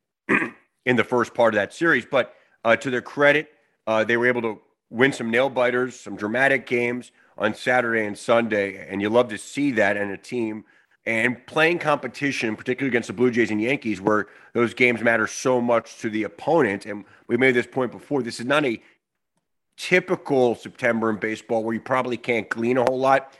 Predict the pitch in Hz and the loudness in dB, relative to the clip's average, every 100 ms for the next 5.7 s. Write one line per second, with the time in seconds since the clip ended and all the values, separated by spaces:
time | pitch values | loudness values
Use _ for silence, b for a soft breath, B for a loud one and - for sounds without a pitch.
0 | b b _ 127 123 - 120 113 123 139 | b b _ 2 2 2 0 2 2 2
1 | 135 120 - - 143 127 - - 123 117 | 2 -2 -2 -2 2 2 2 0 0 2
2 | 113 120 - 117 113 113 117 117 107 - | 2 2 0 -2 -4 -4 -4 -6 -10 -6
3 | 120 113 113 113 B - 123 127 135 131 | 0 0 -2 -6 B -4 0 2 2 2
4 | 120 - 123 120 113 117 117 110 117 110 | 0 0 0 2 0 0 0 2 0 2
5 | 113 104 - 135 - 113 | 0 -2 -4 -4 -4 -6